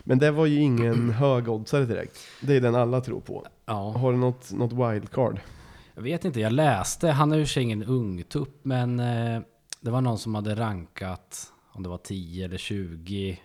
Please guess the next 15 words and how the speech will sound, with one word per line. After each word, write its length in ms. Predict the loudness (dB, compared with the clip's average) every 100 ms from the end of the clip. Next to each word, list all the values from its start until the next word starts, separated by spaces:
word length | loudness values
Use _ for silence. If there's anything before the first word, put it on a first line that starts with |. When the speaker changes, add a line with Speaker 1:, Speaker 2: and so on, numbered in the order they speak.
| _
Speaker 2:
mest 380 | -8 -6 -6 -8
spännande 600 | -10 -4 -4 -4 -6 -8
fotbollsspelarna 800 | -6 -6 -6 -10 -8 -6 -4 -4
i 40 | -4
Allsvenskan 580 | -4 -6 -8 -4 -2
tjugotjugo. 600 | 0 0 -2 -4 -6 -8 -14 -20 _ _ _ -20 -20 _
Så 340 | -6 -4 -4 -4
den 160 | -6 -2
enda 440 | -2 0 -2 0
I 140 | 0
F 60 | 0
K-spelaren 400 | -4 -4 -2 -2
som 120 | -2 0
var 60 |
med 280 | 0 -2 -6